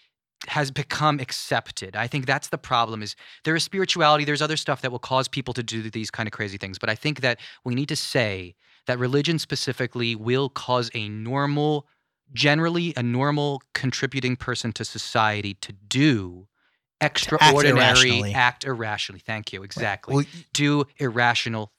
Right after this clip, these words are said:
Speaker 1: things. And I think
Speaker 2: Well, even
Speaker 1: that
Speaker 2: the, the belief itself could be argued is irrational.
Speaker 1: Correct. And
Speaker 2: Thus,
Speaker 1: it also
Speaker 2: it's
Speaker 1: fosters,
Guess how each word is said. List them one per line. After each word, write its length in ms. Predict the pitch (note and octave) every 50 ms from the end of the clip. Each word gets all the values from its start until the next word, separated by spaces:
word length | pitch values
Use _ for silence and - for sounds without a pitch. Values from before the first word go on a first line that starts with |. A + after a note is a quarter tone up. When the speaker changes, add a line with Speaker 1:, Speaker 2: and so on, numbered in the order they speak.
| _
Speaker 1:
things. 360 | - G2+ F2+ E2+ E2+ E2+ - _ _ _ _ _ -
And 100 | B2 B2
I 60 | B2
think 400 | B2 - - C#3 C3 B2+ - - _ _ _ _ _ _ - -
Speaker 2:
Well, 80 | D#3+ D#3
even 140 | C#3 C3
Speaker 1:
that 220 | C3 C3+ D3+ C#3 -
Speaker 2:
the, 60 | D#3
the 40 | D3
belief 220 | C3+ D3 E3 D#3+ D#3
itself 340 | D3 - - D#3 D#3 -
could 120 | - C#3+ A#2+
be 120 | A#2+ A#2+
argued 380 | A2+ A2+ A2+ A2 A2 G#2+ G#2+ - -
is 200 | A#2+ B2+ A2+ A#2
irrational. 440 | A2 A2+ A2 A2 G#2+ - A2+ G#2
Speaker 1:
Correct. 400 | - - D3+ C3+ A2+ G2 - -
And 80 | B2+ C3
Speaker 2:
Thus, 180 | B2 A#2 A2 -
Speaker 1:
it 20 | D3+
also 280 | D3+ D#3+ D3+ - D#3+
Speaker 2:
it's 100 | C#3+ -
Speaker 1:
fosters, 600 | - - - D3 C#3 C3+ - - - C#3 C3+ A#2+